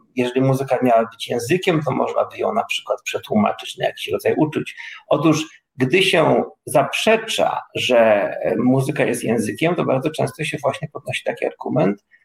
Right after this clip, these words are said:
że muzyki się właśnie nie da przetłumaczyć na nic innego.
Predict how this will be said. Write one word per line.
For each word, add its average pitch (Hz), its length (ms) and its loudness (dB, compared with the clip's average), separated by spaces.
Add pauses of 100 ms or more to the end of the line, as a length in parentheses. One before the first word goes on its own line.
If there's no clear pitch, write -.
(120)
że 135 360 0
muzyki 143 420 0
się 165 160 2
właśnie - 380 -2 (120)
nie 185 340 4
da 175 140 2
przetłumaczyć - 840 -4
na 95 120 -4
nic - 260 -6
innego. 113 680 2